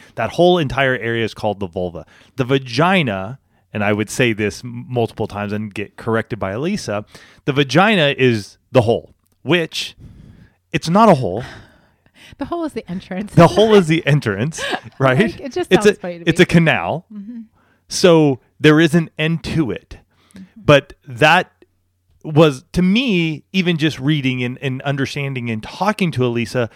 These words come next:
Speaker 1: about orgasm and what does that look like, y-, you, you begin to understand the vagina, where it's located compared to the clitoris, there, there's some space going on.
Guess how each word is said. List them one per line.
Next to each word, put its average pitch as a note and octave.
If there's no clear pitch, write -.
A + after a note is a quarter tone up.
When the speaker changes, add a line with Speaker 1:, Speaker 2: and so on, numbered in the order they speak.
Speaker 1:
about C3+
orgasm A#2
and A#2+
what D3
does D#3
that C3
look C#3
like, A#2+
y-, D3+
you, D#3
you E3+
begin F#3+
to F3
understand D#3+
the C#3+
vagina, C#3
where G3+
it's -
located D3
compared D3+
to C3
the A2+
clitoris, C3+
there, G3+
there's G3+
some A3
space D4
going G#2+
on. -